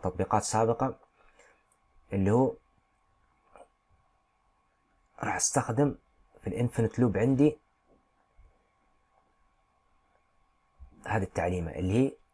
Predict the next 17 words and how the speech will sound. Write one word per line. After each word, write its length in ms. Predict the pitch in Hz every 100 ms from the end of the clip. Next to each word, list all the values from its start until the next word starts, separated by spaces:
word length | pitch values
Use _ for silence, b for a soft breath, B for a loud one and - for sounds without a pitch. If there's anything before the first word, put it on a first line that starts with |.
| _ _ _ _
إذا 140 | 92 98
كان 220 | 120 110
عندي 380 | 98 127 127 139
بيانات 340 | 101 107 123
في 60 | -
البفر، 520 | 90 - - - - _ _ _ _ _ _ -
وش 120 | 120 117
راح 120 | 92
أسوي؟ 340 | - 123 143
راح 200 | 123 -
أقرأ 200 | 127 107
هذه 180 | 98 104
البيانات 460 | 85 90 101 139 175
ومن 220 | 175 143
ثم 200 | 139 123
راح 160 | 110
أعرضها. 380 | 90 90 82 80